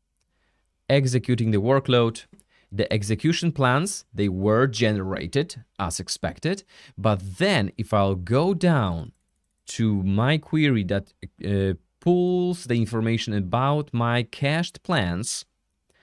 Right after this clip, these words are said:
for all of the queries that select information from the sales order header,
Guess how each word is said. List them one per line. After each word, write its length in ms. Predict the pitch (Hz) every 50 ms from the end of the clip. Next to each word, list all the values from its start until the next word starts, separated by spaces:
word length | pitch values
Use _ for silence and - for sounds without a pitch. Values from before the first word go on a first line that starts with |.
| _ _ _ _
for 380 | - - - 127 120 - - -
all 380 | - 120 135 147 165 175 180
of 140 | 185 175 170
the 80 | 165 165
queries 720 | - - - 165 170 143 113 92 87 78 85 104 - - - _ _ _ _ _
that 220 | - 107 117 113 -
select 680 | - - - 131 123 127 135 139 139 135 - - -
information 680 | - - 123 113 - 120 120 120 120 120 117 - 117 104
from 420 | 101 - - - 143 151 151 147
the 120 | 123 110 104
sales 380 | - - 117 110 104 101 -
order 380 | - - 101 98 90 90 87 85
header, 460 | 82 90 90 90 87 113 127 170 214